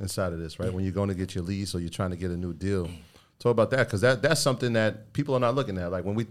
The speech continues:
Speaker 1: we talk credit, most people think, "Oh, I gotta get a home," <coughs> or, "I gotta get a car." But you're creating,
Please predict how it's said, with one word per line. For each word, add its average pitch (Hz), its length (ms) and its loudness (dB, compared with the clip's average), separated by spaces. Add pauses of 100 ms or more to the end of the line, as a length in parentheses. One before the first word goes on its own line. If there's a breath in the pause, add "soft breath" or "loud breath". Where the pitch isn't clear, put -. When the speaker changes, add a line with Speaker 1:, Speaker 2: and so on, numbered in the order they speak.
(120)
Speaker 1:
we 107 120 -2
talk 98 260 2
credit, 104 400 -2
most 107 180 -2
people 92 160 -6
think, 92 280 -2 (360 soft breath)
"Oh, 90 240 0
I 90 60 -2
gotta 92 160 2
get 95 100 2
a 90 60 4
home," 90 340 4 (180)
<coughs> - 180 2
or, 104 160 8
"I 95 40 2
gotta 95 160 0
get 87 100 -4
a 85 40 -6
car." 123 320 2
But 87 220 -6
you're 135 180 0 (180)
creating, 98 480 0